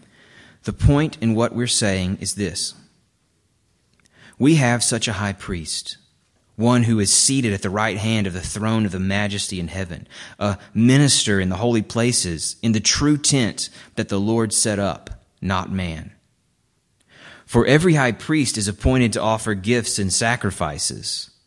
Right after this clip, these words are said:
Thus, it's necessary for this priest also to have something to offer. Now,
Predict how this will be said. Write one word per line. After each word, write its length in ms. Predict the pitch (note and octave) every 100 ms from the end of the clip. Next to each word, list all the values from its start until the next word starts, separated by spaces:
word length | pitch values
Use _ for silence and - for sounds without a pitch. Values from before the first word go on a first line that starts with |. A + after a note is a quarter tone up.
| _ _ _ -
Thus, 340 | G#2+ G#2+ B2
it's 180 | A2+ -
necessary 680 | G#2 G#2 - G#2 G2+ F#2 G#2+
for 140 | G#2+
this 200 | F2+ A#2+
priest 340 | - - A2+ -
also 400 | - F3 - D#2+
to 60 |
have 180 | E2 F2
something 380 | - D#2+ - E2
to 80 | D#2+
offer. 480 | D2+ C#2+ - D#2 - _ _ _ _ _ _ _ _ _
Now, 220 | G2+ D#2+